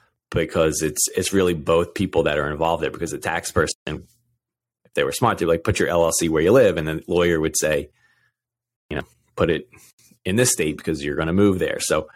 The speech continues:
it's, it's a conversation to have up front. It'll save you a lot of money than, you know, just wing and be like, "All right, I'm ready to be an L L C in California," and then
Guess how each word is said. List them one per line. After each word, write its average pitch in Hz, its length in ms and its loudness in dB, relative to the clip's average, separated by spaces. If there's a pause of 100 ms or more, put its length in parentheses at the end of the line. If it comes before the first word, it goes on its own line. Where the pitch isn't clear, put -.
(280)
it's, 113 200 0
it's 135 220 0
a 120 40 -4
conversation 127 800 0
to 90 280 -4
have 80 540 -4 (320)
up - 140 -4
front. 80 300 -2
It'll 78 180 -2
save 85 240 2
you 90 80 2
a - 20 2
lot 80 160 0
of 78 60 -6
money 73 280 -2
than, 73 280 -6 (540)
you 85 120 -6
know, 76 140 -2
just 82 220 -2 (120)
wing 95 180 0 (140)
and 92 160 -4
be 85 60 2
like, 90 120 4
"All 123 80 2
right, 120 80 2
I'm 104 120 -2
ready 101 120 2
to 101 60 0
be 98 100 4
an 92 80 2
L 90 160 2
L 87 80 2
C 92 520 2
in 87 160 -4
California," 87 600 0
and 82 100 -2
then 78 300 -2